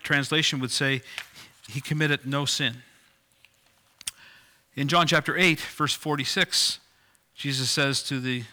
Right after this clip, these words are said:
Pharisees who were there, he says, "Which of you can truthfully accuse me of sin? And since I am telling you the truth, why don't you believe me?"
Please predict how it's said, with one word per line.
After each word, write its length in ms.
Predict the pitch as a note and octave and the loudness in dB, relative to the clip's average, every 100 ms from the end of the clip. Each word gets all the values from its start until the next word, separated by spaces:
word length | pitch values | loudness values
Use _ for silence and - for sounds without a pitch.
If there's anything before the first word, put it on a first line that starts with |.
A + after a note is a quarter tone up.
| _ - | _ -4
Pharisees 520 | D#3 D3 C#3 D3 C3 | 2 2 2 0 -2
who 60 | |
were 80 | C#3 | -2
there, 180 | C3+ C3+ | 0 0
he 60 | B2+ | 0
says, 260 | C3+ - - - - - _ _ | -4 -6 -8 -20 -20 -20 _ _
"Which 280 | B2+ A3 - | -4 -2 0
of 100 | G3+ | 0
you 280 | G3 F3 G2 - _ _ - - | 0 -2 -4 -12 _ _ -18 -10
can 140 | B2+ | -6
truthfully 760 | - F3 E3+ - B2 A#2+ G#2+ - _ - A#2 | -2 -2 -2 -10 -8 -6 -6 -10 _ -16 -12
accuse 380 | - D3 C3+ | -6 -2 -2
me 120 | B2+ A#2 | -2 -4
of 120 | A2 | -4
sin? 300 | - G#2+ A2 _ _ _ _ _ _ - - - | -4 -6 -10 _ _ _ _ _ _ -20 -12 -6
And 100 | B2+ | -2
since 220 | F#3 F3 | 0 2
I 60 | |
am 120 | F3+ D#3 | 0 2
telling 300 | E3+ E3+ D#3 | 2 2 -2
you 80 | |
the 100 | C#3+ | -4
truth, 540 | C3 - F#3 D3+ - - _ | -6 -2 -2 -2 -8 -16 _
why 200 | - E3 | -2 0
don't 200 | A3+ A3+ | 0 -2
you 80 | A#3 | -4
believe 340 | A3+ A#3+ B3 D#3+ | -6 -4 -6 -6
me?" 200 | F#2+ | -10